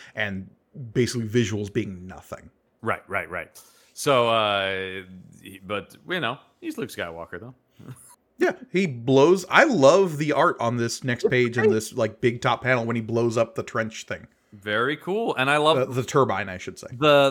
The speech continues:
Speaker 2: the, the force of the explosion, like, scorching the, the wings on the tie fighter.
Speaker 1: Yeah,
Speaker 2: Very
Speaker 1: it's really
Speaker 2: cool.
Speaker 1: cool.
Speaker 2: Very cool, 'cause that's what's gonna turn him in here. Uh, within instants, the explosive flare that marked the successful accomplishment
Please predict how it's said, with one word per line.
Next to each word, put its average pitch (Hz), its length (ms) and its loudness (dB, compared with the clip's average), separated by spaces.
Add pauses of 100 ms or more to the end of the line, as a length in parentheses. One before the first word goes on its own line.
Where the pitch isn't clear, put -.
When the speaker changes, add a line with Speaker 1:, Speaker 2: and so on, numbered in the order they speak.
(100)
Speaker 2:
the, 120 640 0
the 117 100 -4
force 135 400 -6
of 147 60 -12
the 127 80 -2
explosion, 117 500 -4
like, 113 140 -6
scorching 131 760 -8
the, 101 380 -4
the 104 140 -8
wings 104 400 -10
on 120 80 -8
the 98 80 -12
tie 95 280 -10
fighter. 151 440 -10 (680)
Speaker 1:
Yeah, 113 400 0
Speaker 2:
Very 107 100 -4
Speaker 1:
it's 120 160 -8
really 156 260 0
Speaker 2:
cool. 101 260 -6
Speaker 1:
cool. - 40 -20 (180)
Speaker 2:
Very 147 300 -2
cool, 85 360 -12 (280)
'cause 110 120 -10
that's 156 240 2
what's 147 160 -10
gonna 120 200 -4
turn 123 340 -6
him 107 160 -8
in 110 240 -6
here. 82 320 -12 (400)
Uh, 92 760 -2
within 160 340 -6
instants, 151 500 -6
the 113 80 -4
explosive 123 420 -6
flare 123 300 -2
that 113 100 -8
marked 113 220 -6
the 113 80 -12
successful - 420 -10
accomplishment 107 640 -8